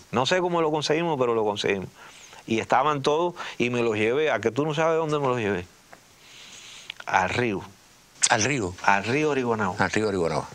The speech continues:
Speaker 1: ¿Eh? Y me senté con todos ellos allí y nos hicimos fotos. Y le di una foto de esa a cada uno de ellos.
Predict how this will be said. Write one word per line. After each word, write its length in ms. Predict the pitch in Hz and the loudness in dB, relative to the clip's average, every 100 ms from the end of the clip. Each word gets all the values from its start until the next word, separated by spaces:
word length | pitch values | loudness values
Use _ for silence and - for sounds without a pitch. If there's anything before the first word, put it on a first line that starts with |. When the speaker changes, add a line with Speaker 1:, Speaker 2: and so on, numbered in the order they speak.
| - | -6
Speaker 1:
¿Eh? 380 | 92 101 139 165 - - | 0 0 0 -4 -10 -4
Y 160 | 101 95 | -2 0
me 140 | 92 | 0
senté 360 | - 90 92 135 | 0 0 0 0
con 200 | 139 123 | 0 0
todos 360 | 139 143 139 | 0 2 0
ellos 260 | 139 135 127 | 0 0 0
allí 280 | 123 165 190 - - - - - - | 0 -2 -4 -12 -20 -18 -18 -20 -8
y 160 | 107 101 | -2 0
nos 180 | 98 95 | 0 -2
hicimos 340 | - 131 143 | 0 -2 -2
fotos. 340 | - 120 - - - - - - - - - - - - - | 0 -2 -2 -10 -16 -20 -14 -14 -14 -20 -20 -20 -20 -20 -10
Y 120 | - 104 | -4 0
le 140 | 98 | 0
di 120 | 101 | 0
una 180 | 127 139 | 0 0
foto 360 | 127 131 123 123 | 2 0 2 2
de 80 | 127 | 2
esa 180 | 131 | 2
a 60 | 104 | 2
cada 280 | 113 110 107 | 4 4 4
uno 260 | 107 101 | 2 0
de 100 | 92 | 0
ellos. 120 | 71 | 0